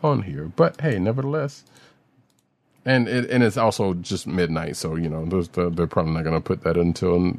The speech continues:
the next day. I mean, until the day morning breaks. So yeah, as of midnight, as of right now, they are officially out or will be out in big box stores,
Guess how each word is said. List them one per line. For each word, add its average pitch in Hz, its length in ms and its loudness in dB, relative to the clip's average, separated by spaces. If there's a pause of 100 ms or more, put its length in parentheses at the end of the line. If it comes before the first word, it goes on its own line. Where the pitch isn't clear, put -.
the 95 140 0
next 90 240 2
day. 90 280 0 (120)
I 98 60 2
mean, 95 100 4
until 92 240 2
the 92 100 0
day 90 220 2 (800)
morning 92 340 2
breaks. 98 320 0
So 233 140 0
yeah, 208 220 0 (300)
as 139 200 0
of 131 200 0
midnight, 165 520 0
as 131 200 0
of 123 140 0
right 123 180 0
now, 113 460 2 (240)
they 92 320 0
are 101 120 4
officially 98 420 -4
out 92 340 -4
or 90 360 0
will 90 240 -2
be 87 180 0
out 82 200 -2
in 82 200 0
big 78 160 -2
box 78 220 -6
stores, 82 580 0